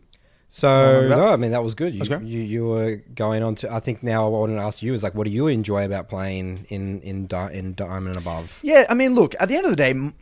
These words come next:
Speaker 2: I
Speaker 1: 'Cause
Speaker 2: don't
Speaker 1: you have commented before on the podcast is that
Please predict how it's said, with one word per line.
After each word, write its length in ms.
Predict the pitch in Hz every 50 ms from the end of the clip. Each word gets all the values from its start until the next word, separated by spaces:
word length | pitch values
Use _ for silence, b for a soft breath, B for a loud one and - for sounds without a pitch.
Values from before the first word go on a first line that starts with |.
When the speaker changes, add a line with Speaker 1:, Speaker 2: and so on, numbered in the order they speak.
| - - - -
Speaker 2:
I 100 | 170 175
Speaker 1:
'Cause 120 | 165 -
Speaker 2:
don't 100 | - 127
Speaker 1:
you 280 | 151 202 240 254 233 175
have 260 | 165 143 120 120 -
commented 480 | - - 151 143 151 151 139 143 131 120
before 420 | 110 107 - - 120 123 139 156
on 100 | 131 113
the 80 | 107 98
podcast 400 | 98 104 104 101 - 113 107 -
is 80 | 107
that 180 | 113 104 107